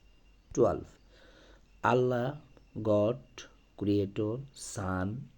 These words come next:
সাবজেক্ট হলে এদের প্রোনাউন হবে he, এদেরকে ধরা হয় মাস্কিউলিন জেন্ডার, কারণ এদের মধ্যে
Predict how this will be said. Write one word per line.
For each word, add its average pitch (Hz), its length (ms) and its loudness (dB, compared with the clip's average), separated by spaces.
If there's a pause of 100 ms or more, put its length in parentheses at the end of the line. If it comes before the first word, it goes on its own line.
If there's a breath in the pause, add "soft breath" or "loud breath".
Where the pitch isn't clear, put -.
(300 soft breath)
সাবজেক্ট - 560 -4
হলে 135 260 0
এদের 104 200 -2
প্রোনাউন 107 360 -6
হবে 101 240 -6
he, 120 160 -2
এদেরকে 98 480 -4 (480 loud breath)
ধরা 95 220 0
হয় 90 300 -4 (160)
মাস্কিউলিন 90 720 -4
জেন্ডার, 69 380 -6 (200)
কারণ - 140 -4
এদের 104 220 -4
মধ্যে 101 240 -6